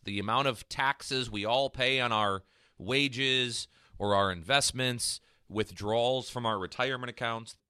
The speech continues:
the rate of taxation in our country right now, whether you're a low income earner or an extremely high income earner,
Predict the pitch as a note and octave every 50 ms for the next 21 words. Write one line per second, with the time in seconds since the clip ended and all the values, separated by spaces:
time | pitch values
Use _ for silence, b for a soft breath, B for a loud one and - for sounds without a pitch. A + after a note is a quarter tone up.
0 | _ _ _ _ - F2+ A2 G#2 G2 F#2+ A2 C#3 E3 F3 F3+ C3+ - - C3 A#2
1 | A2+ - - A2+ G#2+ G#2+ G#2 - G2 E2+ F2 F2 F2+ F2 E2+ - - G#2 G#2 F#2+
2 | - - F#2 F2 E2+ E2+ F#2 G#2 A2 F#2 F#2 E2 D#2 D2 D2 D2 - _ _ _
3 | _ - G#2 A2+ A2 A#2 A2+ G#2+ G#2+ G#2 G2 F#2 F#2 F#2 G#2 A#2+ C#3 C#3+ C#3+ C#3+
4 | C#3+ C#3 B2+ C3+ C3 B2+ B2+ B2 B2 B2 B2 A#2+ A#2 b b b b b - -
5 | A2+ A2+ A#2 A#2 A2 A2 - - - - - - - B2 C3 D3+ D#3 D3+ C#3 B2
6 | A2 G2+ F#2 E2 F#2+ G#2 F#2+ E2+ D#2 D#2+ E2 - - F#2 F#2+ F#2 F2+ - G2 F#2+
7 | F#2 - - F2+ F2 E2 D#2+ D2+ D#2 D#2